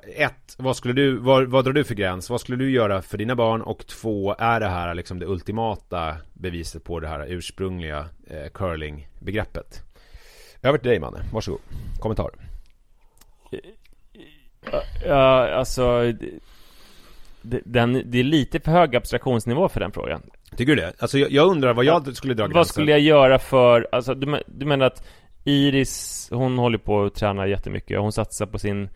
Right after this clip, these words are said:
Speaker 2: cheerleading-karriär,
Speaker 1: Mm.
Speaker 2: och vi har inte råd att hon ska åka till U S A
Speaker 1: Mm.
Speaker 2: ett år och satsa.
Speaker 1: Skulle du,
Speaker 2: Och då behöver
Speaker 1: eh,
Speaker 2: jag dra in
Speaker 1: ställa
Speaker 2: pengar.
Speaker 1: upp som ett manligt glory hole?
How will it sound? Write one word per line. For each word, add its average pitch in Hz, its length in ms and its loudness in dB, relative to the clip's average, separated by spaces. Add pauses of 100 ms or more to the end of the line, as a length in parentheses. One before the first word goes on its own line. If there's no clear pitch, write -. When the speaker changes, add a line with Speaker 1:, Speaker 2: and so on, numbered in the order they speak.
(240)
Speaker 2:
cheerleading-karriär, 107 960 4
Speaker 1:
Mm. 113 240 -2
Speaker 2:
och 107 140 -2
vi 107 60 4
har 101 80 4
inte 101 220 -4
råd 101 640 2
att 98 160 -4
hon 101 180 -4
ska 98 520 0 (460)
åka 101 420 2
till - 180 -2
U 101 100 2
S - 180 -2
A - 320 2
Speaker 1:
Mm. 120 220 -4
Speaker 2:
ett 127 60 -6
år 50 380 -4 (200)
och 101 120 -8
satsa. 98 580 -4
Speaker 1:
Skulle 143 420 4
du, 156 220 4
Speaker 2:
Och 147 60 2
då 139 60 0
behöver 131 340 6
Speaker 1:
eh, 123 60 4
Speaker 2:
jag 120 100 6
dra 127 80 4
in 120 80 2
Speaker 1:
ställa 135 140 6
Speaker 2:
pengar. 113 280 2
Speaker 1:
upp 98 80 2
som 117 120 -2
ett - 280 -6
manligt 113 540 -2
glory 117 520 2
hole? 78 400 -6